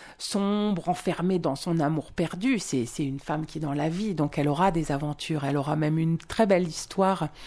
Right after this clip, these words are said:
bien plus tard, pendant qu'elle est en Suisse. Mais,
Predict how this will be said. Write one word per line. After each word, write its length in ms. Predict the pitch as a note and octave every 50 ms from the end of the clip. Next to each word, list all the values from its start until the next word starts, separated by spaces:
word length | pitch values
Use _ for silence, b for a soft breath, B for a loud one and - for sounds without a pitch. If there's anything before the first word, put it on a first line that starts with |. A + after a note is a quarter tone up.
| B B B B B B B B
bien 240 | D3 D3+ F3+ F3 F3+
plus 200 | F3 - - F3
tard, 480 | - - G3 G#3 A#3 A#3+ G#3 D#3 D3+ C#3+ - - - - - - - - - - - - - _ - - -
pendant 240 | C3+ C3 D3 D3+
qu'elle 160 | C#3 D#3 D3 C#3+
est 140 | C#3 -
en 100 | C#3+ C#3
Suisse. 480 | - - - - G#3 A3+ A#3+ - - - B B B B B B B B B B B B B B -
Mais, 640 | F3+ F#3 G3 G3+ G#3+ A3 A3+ A#3 G#3 - - -